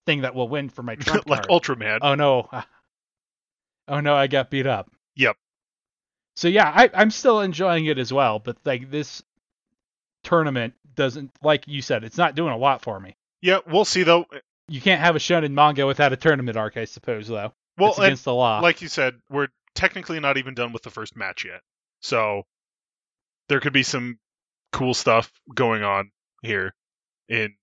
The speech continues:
Speaker 2: subsequent parts of the tournament, 'cause these, like, this group seemed like the least special group to fight them, have them fight. You know what I mean? Like,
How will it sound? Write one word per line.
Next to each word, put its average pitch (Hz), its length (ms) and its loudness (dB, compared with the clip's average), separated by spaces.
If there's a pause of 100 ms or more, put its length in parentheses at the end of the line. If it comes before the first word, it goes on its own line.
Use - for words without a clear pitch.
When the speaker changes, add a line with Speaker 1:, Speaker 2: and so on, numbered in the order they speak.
(340)
Speaker 2:
subsequent 117 460 -2
parts 113 200 -4
of 104 80 -12
the 98 80 -8
tournament, 98 420 -8
'cause 104 220 -10
these, 120 460 -6 (580)
like, 117 240 -2
this 135 220 0
group 139 240 -8
seemed 127 280 -8
like 113 240 -4 (180)
the 113 140 -2
least 110 680 -4 (1040)
special - 880 -2 (840)
group 156 300 -4 (120)
to 151 160 0
fight 151 400 0
them, 160 280 -8
have 143 220 0 (540)
them 131 240 -6
fight. 127 360 -2 (800)
You 131 100 -4
know 139 60 2
what 135 60 4
I 131 60 0
mean? 135 280 -4 (120)
Like, 107 340 -4